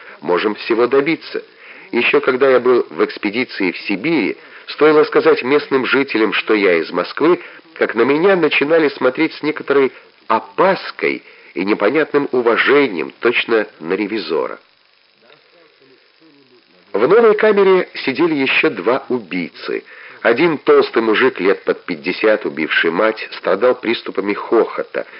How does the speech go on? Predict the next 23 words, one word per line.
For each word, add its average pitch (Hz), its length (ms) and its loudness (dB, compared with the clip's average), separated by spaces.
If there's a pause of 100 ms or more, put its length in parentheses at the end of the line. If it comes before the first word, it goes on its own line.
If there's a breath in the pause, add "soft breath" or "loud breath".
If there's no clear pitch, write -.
(280 loud breath)
Начинал 160 440 2
он 123 140 2
с - 80 -10
усмешки, 131 680 0 (480 loud breath)
коротких 135 480 2
смешков 123 580 0
безо 113 260 2
всякой - 360 0
внешней 92 460 -4
причины 180 540 -2
и, 160 100 -4
постепенно 90 760 -4
расходясь, 113 560 0 (320 loud breath)
не 95 160 -4
мог 143 220 0
уже 110 160 0
остановиться. 101 720 -4 (240 loud breath)
Лицо 107 280 0
багровело, 101 580 0 (280)
глаза 117 440 2
вылезали 98 480 2
из 82 180 -2
орбит, 123 380 0